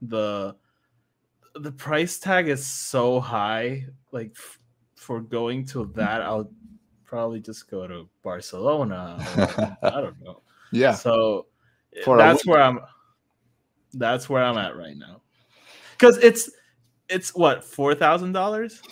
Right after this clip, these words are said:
Speaker 2: Uh, I think that's how it starts for two people or something. I know a lot. If you have a family of four like myself, it's between
Speaker 1: Like
Speaker 2: five and six thousand,
Speaker 1: six thousand.
Speaker 2: something like
Speaker 1: Yeah.
Speaker 2: that. And
Speaker 1: Yeah,
Speaker 2: also,
Speaker 1: and it's
Speaker 2: go ahead.
Speaker 1: two days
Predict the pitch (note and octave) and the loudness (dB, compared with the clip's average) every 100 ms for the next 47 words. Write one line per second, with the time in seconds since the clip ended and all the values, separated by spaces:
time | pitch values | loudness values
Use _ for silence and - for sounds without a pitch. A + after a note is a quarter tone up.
0 | - - _ _ _ - C#3+ D#3+ C3 C3 | -20 -20 _ _ _ 0 4 6 6 4
1 | C4+ B3+ G#3 - - - D#3 B2 - - | 4 6 6 2 -4 2 4 4 2 6
2 | C3+ G2 - A2+ G#2 - C#3+ C3+ C3 B2+ | 6 6 2 2 2 0 -2 0 0 0
3 | G2 G2 G2+ F#2 F2 E2 - G#2+ A#2 C3+ | -2 -2 -2 -4 -6 -10 -4 0 4 6
4 | C#3 C3+ B2 G#2+ C#3+ C#3+ C#3+ C3 A#2+ D3+ | 6 4 2 0 4 8 8 8 6 6
5 | E3 E3+ - D3+ D3 C3+ A2+ A2+ G#2+ - | 6 4 4 4 6 6 4 2 0 4
6 | D3+ B2 G#2 A#2 A#2+ B2 A2+ - B2 C3+ | 6 8 6 2 0 2 0 2 4 4
7 | C3+ A#2+ D3+ C#3 - B2+ A2 G2+ F2 F#2 | 4 0 0 -2 2 6 6 4 -2 -4
8 | A#2+ A2+ A#2 G2 - A#1+ - _ _ _ | -2 0 2 2 0 -2 -6 _ _ _
9 | _ _ - A2 C#3+ F3+ D3+ C#3+ - - | _ _ 0 6 6 6 4 0 -4 -20
10 | _ _ _ _ - C#3+ D3 A#2 F#2+ - | _ _ _ _ -12 0 4 4 4 -6
11 | G3+ G3 F3+ E3+ D#3+ C#3 C3+ | -6 -6 -2 -2 0 -2 -6